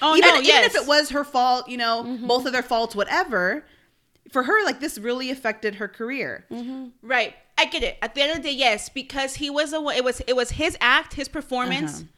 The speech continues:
Speaker 1: He should have been aware of everything. It was his responsibility.
Speaker 2: Yeah.
Speaker 1: I'm just saying, is there that small little percent
Speaker 2: Sure.
Speaker 1: that he didn't know that it was going to happen
Speaker 2: <laughs>
Speaker 1: that way,
Speaker 2: Yeah,
Speaker 1: the way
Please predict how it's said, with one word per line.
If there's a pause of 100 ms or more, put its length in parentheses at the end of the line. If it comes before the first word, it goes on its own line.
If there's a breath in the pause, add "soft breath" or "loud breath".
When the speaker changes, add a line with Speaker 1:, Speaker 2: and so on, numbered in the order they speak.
(300)
Speaker 1:
He
should
have
been
aware
of
everything.
It
was
his
responsibility.
Speaker 2:
Yeah.
Speaker 1:
I'm
just
saying, (1000)
is
there
that
small
little
percent
Speaker 2:
Sure.
Speaker 1:
that
he
didn't
know
that
it
was
going
to
happen
Speaker 2:
<laughs>
Speaker 1:
that
way,
Speaker 2:
Yeah,
Speaker 1:
the
way